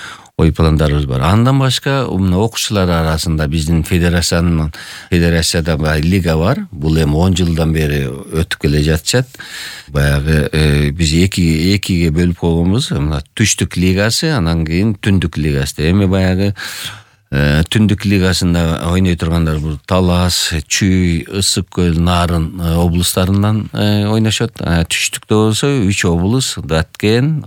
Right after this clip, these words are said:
Ош, Жалал Абад облусунда. Мына, бул жерде дагы өзүлөрүнүн, мына, каникул убагында ойношот булар. Бул окуучулар, кыздар,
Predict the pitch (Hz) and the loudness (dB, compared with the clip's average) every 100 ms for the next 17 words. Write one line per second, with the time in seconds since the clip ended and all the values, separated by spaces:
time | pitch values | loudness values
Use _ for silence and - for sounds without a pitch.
0 | - - 92 120 - - _ - - - | -6 0 0 2 -2 -4 _ -20 -20 -20
1 | - _ - 67 65 64 - 62 67 - | -20 _ -2 0 0 0 -2 -2 -2 -2
2 | 60 60 - - - - - 71 69 82 | -4 -6 -8 -18 -18 -10 0 2 4 2
3 | 78 71 78 71 73 73 69 - - _ | 2 2 2 0 0 0 -2 -6 -14 _
4 | _ _ - 85 87 80 87 85 82 82 | _ _ -8 0 2 4 2 2 2 2
5 | 78 71 - - 107 117 117 110 101 92 | 0 -4 -12 -6 0 0 2 0 2 2
6 | 85 85 82 85 85 - 92 - 117 139 | 0 0 0 0 0 0 -4 -2 -2 -2
7 | - _ - - - - 87 98 104 - | -6 _ -20 -20 -20 -6 0 2 2 0
8 | - 110 104 98 101 110 101 101 | 0 0 0 0 -2 2 2 2